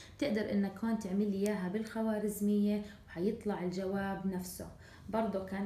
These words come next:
عنا هون إحنا اشتغلنا المية وثمانين تقسيم أربعة بالتجزئة، برضو بتقدر تعملها بالخوارزمية وحيطلع الجواب نفسه. وبرضو عملنا المية وثمانين هون تقسيم أربعة، برضو بتقدر تعملها بالخوارزمية وحيطلع الجواب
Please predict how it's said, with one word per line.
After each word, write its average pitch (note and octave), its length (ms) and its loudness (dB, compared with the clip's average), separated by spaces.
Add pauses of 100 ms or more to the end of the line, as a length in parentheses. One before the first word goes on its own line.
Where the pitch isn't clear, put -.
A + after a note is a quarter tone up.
عنا G3 340 2
هون A3 120 4
إحنا - 240 -4
اشتغلنا G3 500 2
المية G3 260 4
وثمانين G3 460 2
تقسيم G3+ 400 -2
أربعة G3+ 380 0
بالتجزئة، G3 680 -2 (280)
برضو G3+ 280 2
بتقدر E3 380 -2
تعملها E3+ 480 0
بالخوارزمية A#3+ 880 0
وحيطلع F#3 500 -2
الجواب E3+ 480 0
نفسه. D4+ 380 -2 (560)
وبرضو A3 380 0
عملنا G#3 360 4
المية F#3 300 4
وثمانين A#3 500 0
هون G#3+ 240 2
تقسيم G#3+ 600 -2 (180)
أربعة، F#3+ 520 -2 (320)
برضو G#3+ 280 0
بتقدر F3+ 400 -2
تعملها G3+ 560 0
بالخوارزمية A#3 920 2
وحيطلع G3+ 540 -2
الجواب F#3 580 0